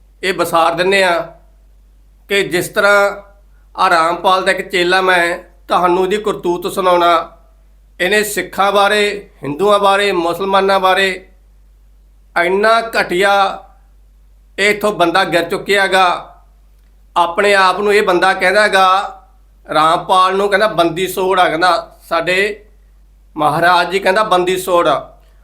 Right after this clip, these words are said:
ਉਹਨੂੰ ਪੁੱਛਣਾ ਹੋਵੇ ਦੇਸ਼ ਧਰੋਹ ਦੇ ਪਰਚੇ ਤੇ, ਅਹ, ਵਿੱਚ ਕਾਤਲ ਆ, ਕਾਤਲ ਦੇ ਪਰਚੇ 'ਚ, ਦੇਸ਼ ਧਰੋਹ ਦੇ 'ਚ ਦੋ ਚਾਰ ਜਿਹੜੇ ਪਰਚੇ ਹੋਰ ਨੇ, ਉਹ ਜੇਲ੍ਹ ਦੇ ਵਿੱਚ ਬੈਠਾ ਗਾ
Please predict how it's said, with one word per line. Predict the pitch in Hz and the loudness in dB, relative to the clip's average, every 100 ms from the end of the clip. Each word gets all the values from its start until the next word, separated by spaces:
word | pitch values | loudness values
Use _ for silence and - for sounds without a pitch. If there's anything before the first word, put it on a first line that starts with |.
| _ - | _ -6
ਉਹਨੂੰ | 175 202 | -2 -2
ਪੁੱਛਣਾ | 202 180 196 | -4 -2 0
ਹੋਵੇ | 185 185 202 | 2 2 0
ਦੇਸ਼ | 202 180 180 | 0 -2 -2
ਧਰੋਹ | 196 208 185 | -2 -2 0
ਦੇ | 190 196 185 180 - - | 0 0 -2 -8 -20 -4
ਪਰਚੇ | 180 - 190 | -4 -2 -4
ਤੇ, | 190 | -4
ਅਹ, | 180 208 185 175 165 | -6 -4 -6 -6 -8
ਵਿੱਚ | 170 196 | -6 -6
ਕਾਤਲ | 180 175 170 180 | -2 0 0 0
ਆ, | 185 175 165 165 | 2 2 -2 -4
ਕਾਤਲ | 190 175 180 180 | -2 -2 0 -2
ਦੇ | 202 | -4
ਪਰਚੇ | 196 175 185 170 | -2 -4 -4 -6
'ਚ, | 185 | -6
ਦੇਸ਼ | 160 180 185 | -4 -4 -4
ਧਰੋਹ | 214 202 175 | -4 -4 -2
ਦੇ | 180 180 | -4 -2
'ਚ | 185 175 - - - - _ _ _ _ - | 0 2 0 -6 -20 -20 _ _ _ _ -12
ਦੋ | 180 190 | -4 -2
ਚਾਰ | 196 190 185 | 0 0 0
ਜਿਹੜੇ | 202 | -2
ਪਰਚੇ | 202 185 - 196 | 0 -2 0 -4
ਹੋਰ | 170 175 185 185 | 0 0 2 2
ਨੇ, | 202 160 156 - _ _ _ _ _ _ _ - | 0 0 -4 -14 _ _ _ _ _ _ _ -6
ਉਹ | 214 | -6
ਜੇਲ੍ਹ | 147 165 208 | -2 0 0
ਦੇ | 214 | 0
ਵਿੱਚ | 202 202 | 0 -2
ਬੈਠਾ | 180 180 185 214 | 0 0 2 2
ਗਾ | 196 185 170 185 | 4 2 2 -2